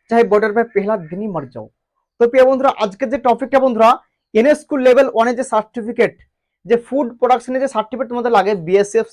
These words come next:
সিআরপিএফ, আইটিবিপি, আসাম রাইফেল, যেসব ট্রেডসম্যানে তোমাদের ভ্যাকান্সিগুলো আছে, ঠিক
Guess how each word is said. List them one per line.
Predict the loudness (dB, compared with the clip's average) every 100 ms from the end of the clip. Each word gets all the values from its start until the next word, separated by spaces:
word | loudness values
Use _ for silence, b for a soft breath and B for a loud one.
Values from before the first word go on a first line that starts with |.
| -6
সিআরপিএফ, | 0 0 0 -4 -4 -6 _ _ _
আইটিবিপি, | 0 0 0 -6 -2 -2 0
আসাম | -2 -2 0
রাইফেল, | 0 0
যেসব | 0 0 0 -4 0
ট্রেডসম্যানে | -2 -2 -6 -4
তোমাদের | -4 -2
ভ্যাকান্সিগুলো | -2 -4 -4 0 2 2
আছে, | 0 -10 -12 _ _ _ _ _
ঠিক | 0